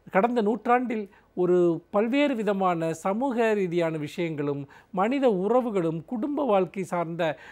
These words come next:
அஹ், ஒரு அமைப்பும் அதனுடைய சிக்கல்களும் பெருமளவுக்கு மாறுதல் அடைந்து விட்டன. கல்வி, சுதந்திரம் போன்ற கருத்தாக்கங்கள் வலிமை பெற்றிருக்கின்றன. ஜனநாயக கோட்பாடுகள் வலிமை, வலிமை பெற்றிருக்கின்றன.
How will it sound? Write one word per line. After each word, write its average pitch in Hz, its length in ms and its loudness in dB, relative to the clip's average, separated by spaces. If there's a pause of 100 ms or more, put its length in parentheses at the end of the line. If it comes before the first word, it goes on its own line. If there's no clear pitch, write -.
(160)
அஹ், 185 140 2
ஒரு 180 120 2
அமைப்பும் 180 540 0
அதனுடைய 208 460 0
சிக்கல்களும் 202 600 -4
பெருமளவுக்கு 226 640 -4
மாறுதல் 170 320 -2
அடைந்து 143 280 -6
விட்டன. 127 500 -6 (400)
கல்வி, 147 720 2
சுதந்திரம் 180 640 -2
போன்ற 151 320 -6
கருத்தாக்கங்கள் 151 800 -6
வலிமை 185 300 -2
பெற்றிருக்கின்றன. 127 840 -10 (340)
ஜனநாயக 226 520 2
கோட்பாடுகள் 143 560 -4
வலிமை, 165 340 -4
வலிமை 175 280 -2
பெற்றிருக்கின்றன. 127 840 -8